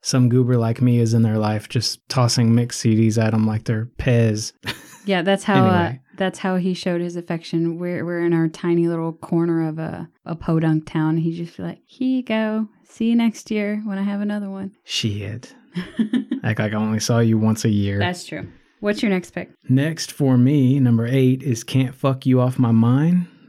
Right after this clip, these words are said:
Speaker 1: by Wheeler Walker Junior. This song's funny to me mostly because you just know there's some idiot out there who's trying to sleep with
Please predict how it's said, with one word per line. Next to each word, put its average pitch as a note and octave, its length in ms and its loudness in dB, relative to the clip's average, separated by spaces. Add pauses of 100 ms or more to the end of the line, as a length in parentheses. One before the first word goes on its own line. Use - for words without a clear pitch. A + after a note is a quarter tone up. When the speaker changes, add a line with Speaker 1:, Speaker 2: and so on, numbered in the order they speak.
(120)
Speaker 1:
by B2+ 120 0
Wheeler B2 420 4
Walker B2+ 360 2
Junior. C3+ 480 2 (180)
This B2+ 140 0
song's C3+ 400 2
funny C3+ 300 0
to B2 80 2
me B2+ 220 6
mostly C3 380 2
because B2 640 2
you C3 120 4
just E3+ 300 0
know E3 360 4
there's B2+ 220 2
some D3 320 2
idiot D3+ 400 4
out A2+ 240 -2
there A2 400 0
who's B2+ 240 2
trying C3 380 2
to C#3 80 0
sleep B2+ 480 0
with A2 200 -6